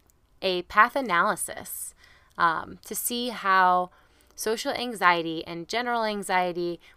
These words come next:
were related to each of the two types of empathy. And then they further broke this down to show how it compared in women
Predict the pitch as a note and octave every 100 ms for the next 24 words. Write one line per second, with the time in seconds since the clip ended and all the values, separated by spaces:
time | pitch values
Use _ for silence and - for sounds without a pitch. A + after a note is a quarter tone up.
0 | - F3+ F3+ F3+ F#3 F3+ - F3 E3+ -
1 | G3+ G3 G#3+ A3 G3+ F#3 E3+ - F#3+ -
2 | C#4+ C#4+ - C#4 C4+ _ _ _ _ A#3+
3 | C4 D4 D#4 - B3 A#3+ A#3 A3 F#3 F#3+
4 | F#3+ F#3+ F#3 - F3 E3+ E3+ E3+ E3+ F#3
5 | - F3+ E3+ E3+ E3 E3 - E3+ F3 E3
6 | D#3+ D3+ - D#3+ D#3 E3+ G#3+ D#4+ G4 F#4